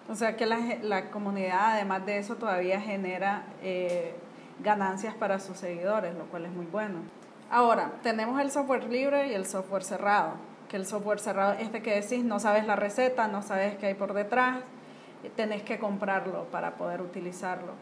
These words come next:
¿Cuál sería las ventajas y las desventajas que tiene el software libre versus el cerrado?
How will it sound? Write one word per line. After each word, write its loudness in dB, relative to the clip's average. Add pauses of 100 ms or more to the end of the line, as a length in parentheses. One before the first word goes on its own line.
(640)
¿Cuál 4
sería 4
las 2
ventajas 2 (720)
y -2
las 4
desventajas 0
que -6
tiene -4
el -4
software -2
libre 0 (120)
versus 0 (120)
el -4
cerrado? -4